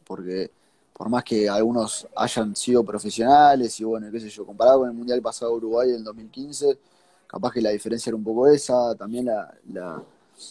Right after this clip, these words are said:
la edad de los jugadores, ta-, eh, éramos muy jóvenes, y bueno, nada, eran todo cosas, eh,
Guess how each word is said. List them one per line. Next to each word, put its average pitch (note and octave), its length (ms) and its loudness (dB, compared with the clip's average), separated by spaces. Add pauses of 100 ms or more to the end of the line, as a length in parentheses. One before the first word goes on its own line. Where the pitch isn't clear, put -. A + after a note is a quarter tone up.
(760)
la G2+ 200 2
edad A#2+ 240 6
de A2+ 80 0
los G#2+ 160 -6
jugadores, B2+ 840 0
ta-, - 200 -12
eh, F2 420 -6 (960)
éramos G2 320 -2
muy G#2 160 -2
jóvenes, B2 760 4 (640)
y G2+ 200 0
bueno, B2 260 6
nada, A#2+ 360 0 (280)
eran A2 500 -2
todo C#3 220 0
cosas, B2 640 -6
eh, F2 400 -6